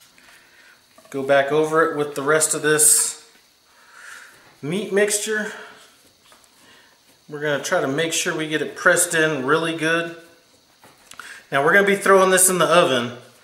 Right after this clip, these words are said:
and I'm not gonna wanna throw it in at a high temperature because I don't want, a lot of times if you throw it in at, like, three fifty, three seventy-five, somewhere in there,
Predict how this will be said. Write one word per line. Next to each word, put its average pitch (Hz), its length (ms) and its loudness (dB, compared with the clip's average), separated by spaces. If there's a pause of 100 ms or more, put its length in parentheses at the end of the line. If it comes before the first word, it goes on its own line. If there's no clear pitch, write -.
(480)
and 127 120 -4
I'm 170 180 2
not 185 240 4
gonna 180 180 4
wanna 165 200 2
throw 165 320 0
it 147 80 2
in 156 280 2
at 143 180 -4
a 123 40 2
high 156 360 2
temperature 143 560 -2
because 127 340 -4
I 123 80 -2
don't 147 340 -2
want, 151 220 -2 (340)
a 127 60 -6
lot 165 240 4
of 170 60 2
times 165 280 2
if 143 60 -12
you 165 100 -10
throw 160 300 2
it 151 60 4
in 156 340 2 (420)
at, 127 220 -8
like, 120 240 -6
three 147 240 0
fifty, 139 500 -6
three 143 200 -4
seventy-five, 139 680 0
somewhere 147 320 -2
in 139 80 -4
there, 143 400 0